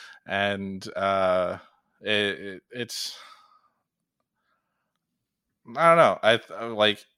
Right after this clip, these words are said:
I feel like everyone's parents <laughs> in nineteen ninety-three were like, "Yeah,"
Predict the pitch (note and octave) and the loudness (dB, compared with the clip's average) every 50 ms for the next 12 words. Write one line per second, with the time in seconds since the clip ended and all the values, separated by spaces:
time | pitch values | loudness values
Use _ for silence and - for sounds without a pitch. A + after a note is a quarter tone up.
0 | _ _ _ _ _ _ _ - A#2 - - C3+ B2+ B2 B2 A#2 - - - G2+ | _ _ _ _ _ _ _ -8 -6 -6 -4 -2 0 2 0 0 -2 -4 -4 -2
1 | G#2 A2+ A#2+ A#2+ A#2 A#2 A#2+ A#2+ A2+ - - - - - A2+ A2+ A#2+ C3 C#3+ B2+ | 0 0 0 0 0 2 0 0 0 -4 -8 -6 -2 0 2 2 2 0 -2 -6
2 | - - - - - - - - A#2+ - - - _ _ _ _ _ - - - | -8 -8 -8 -8 -8 -10 -14 -16 -14 -14 -14 -16 _ _ _ _ _ -18 -18 -16
3 | - - - - - _ _ _ _ _ - A#2 A2+ A2 G#2+ G#2+ A2 A2 G#2 B2 | -16 -16 -18 -20 -20 _ _ _ _ _ -6 -4 -4 -4 -4 -4 -6 -6 -8 -12
4 | - _ _ _ _ _ _ - G#2+ G#2 A2 G#2+ - - A2+ G#2+ G#2+ A2 G#2+ G#2+ | -16 _ _ _ _ _ _ -2 0 0 0 0 -2 -4 -4 -2 -2 -2 -2 -2
5 | G#2 - - A2+ A2+ A#2 A#2 A2 G#2+ G#2 G#2 G#2 G#2 - - _ _ - - B2+ | -4 -4 -2 -2 -2 -2 -2 -2 0 0 0 0 0 -4 -10 _ _ -10 -6 -4
6 | C3 C3+ C#3 C#3 A#2+ G#2+ G2+ | -2 0 0 0 0 0 -4